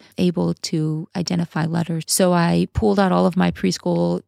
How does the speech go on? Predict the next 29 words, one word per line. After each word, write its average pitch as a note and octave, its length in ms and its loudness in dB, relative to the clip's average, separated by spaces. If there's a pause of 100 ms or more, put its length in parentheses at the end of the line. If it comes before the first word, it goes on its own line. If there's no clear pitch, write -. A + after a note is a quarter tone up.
teaching F3+ 380 0
strategies E3+ 600 2
that E3+ 100 0
I E3+ 60 4
had E3+ 140 0
learned F3 220 2
way E3+ 160 0
back F3 300 0
when E3+ 80 -2
I E3+ 80 2
was E3+ 160 0
doing E3+ 160 0
the F3 80 -2
preschool, G#3+ 440 0
and F3+ 80 2
I E3 160 2
was E3 140 -2 (380)
doing F3+ 240 2
preschool F#3 440 2
at E3 120 0
home, G3+ 440 0
and D#3+ 280 -2 (160)
he G#3+ 200 2
didn't G#3+ 220 0
pick G#3+ 200 0
them F#3 180 2
up. - 260 -4
And F#3 160 2
so F3+ 540 2